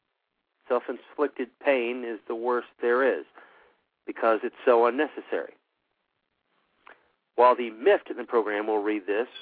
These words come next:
and probably not recognize themselves, the rest of you can be working on the ego problem. Make sure you really have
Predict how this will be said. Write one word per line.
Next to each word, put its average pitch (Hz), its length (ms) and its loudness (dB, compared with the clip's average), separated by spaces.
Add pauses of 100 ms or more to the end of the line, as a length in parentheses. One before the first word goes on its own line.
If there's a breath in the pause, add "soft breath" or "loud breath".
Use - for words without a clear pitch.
(120)
and - 80 -20
probably 98 240 -2
not 92 260 -6
recognize 92 500 -4
themselves, 101 420 -8
the 107 60 -8
rest 123 260 -2
of 101 60 -10
you 95 100 -8
can 101 120 -14
be 104 60 -6
working 98 280 -4
on 101 120 -6
the 104 60 -10
ego 127 240 -4
problem. 87 340 -2 (400 soft breath)
Make 156 160 -6
sure 180 80 2
you 160 100 2
really 147 260 4
have 139 200 2